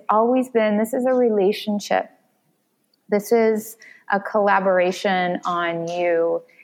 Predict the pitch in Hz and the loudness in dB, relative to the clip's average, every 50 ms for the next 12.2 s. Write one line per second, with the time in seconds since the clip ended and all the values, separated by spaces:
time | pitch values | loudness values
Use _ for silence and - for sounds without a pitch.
0 | _ _ - 202 208 208 208 208 - 226 226 226 226 - 262 277 - - 339 370 | _ _ 0 0 2 2 2 2 2 0 0 0 0 0 0 0 2 2 2 2
1 | 392 392 - - - 247 233 226 226 226 233 226 - 233 220 214 208 196 190 185 | 2 0 -2 0 2 2 4 4 4 2 2 2 0 0 2 2 2 2 2 0
2 | - 185 185 - 175 175 175 190 226 247 302 349 381 - _ _ _ _ _ _ | 0 -2 0 0 0 0 0 0 2 2 0 0 -2 -6 _ _ _ _ _ _
3 | _ _ - 202 196 190 185 180 175 180 180 185 196 - - 214 208 202 - - | _ _ -2 2 2 4 2 2 2 0 0 -2 -2 -2 0 0 0 0 0 0
4 | 240 220 214 233 240 226 - - 196 196 208 208 233 233 - - - 208 202 196 | 2 4 4 4 2 2 2 2 2 2 2 2 0 -2 -2 -2 0 2 2 2
5 | 190 185 185 180 175 180 180 190 190 190 - 196 190 185 180 185 185 180 175 185 | 2 2 2 2 2 4 2 2 0 0 0 2 2 2 2 2 0 0 2 2
6 | 180 180 180 - - 202 196 190 190 - 202 196 185 180 180 170 165 170 - - | 0 0 -2 -2 0 0 0 0 0 -2 -2 0 2 2 2 2 0 -2 -4 -12
7 | - _ _ - - 202 196 - - - 240 247 247 254 247 247 247 247 240 240 | -20 _ _ -4 -4 -4 -4 -2 -2 0 2 4 4 4 4 2 2 2 0 0
8 | - - 254 240 - 254 247 254 262 269 277 294 - - _ _ _ _ _ - | 0 -2 -4 0 2 2 2 4 4 2 2 0 -4 -8 _ _ _ _ _ -4
9 | 208 196 196 190 185 185 185 185 180 180 180 190 202 - _ - - - 220 202 | -2 0 0 0 0 0 -2 -2 -2 -4 -4 -6 -8 -10 _ -14 -8 -6 -6 -4
10 | 208 - 233 247 247 277 269 269 269 - 262 226 226 220 214 208 202 202 196 190 | -2 0 0 2 2 2 0 0 0 0 0 2 2 2 2 2 2 2 2 2
11 | 190 190 190 - - 202 202 - 190 175 - - 180 - - - - 175 165 170 | 2 0 -2 -2 -2 -2 -2 -2 -2 -4 -6 -8 -10 -10 -10 -2 0 0 2 2
12 | - - - - | 0 -4 -8 -14